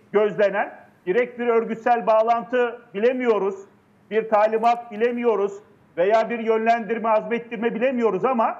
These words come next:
e, iktidarın küçük ortağı olan siyasi partinin takınacağı tavır, liderlerinin takınacağı tavır ve söylemleri,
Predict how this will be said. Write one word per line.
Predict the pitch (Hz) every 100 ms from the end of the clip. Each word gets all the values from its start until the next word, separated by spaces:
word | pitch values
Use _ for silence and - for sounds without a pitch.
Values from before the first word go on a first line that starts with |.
| - - -
e, | 190 190 185
iktidarın | 202 - 247 262 277 302
küçük | 220 - 311 311
ortağı | 240 226 226 190
olan | 180 175 170
siyasi | - 185 190 202 208 294 285
partinin | 240 226 233 226 214 202 131 - _ _ _ -
takınacağı | 214 226 226 220 220 208
tavır, | 208 208 214 214 - _ 170
liderlerinin | 202 214 220 226 233 294
takınacağı | 240 226 214 208 196 185 190
tavır | 196 208 202
ve | 190
söylemleri, | 202 196 196 196 196 196 220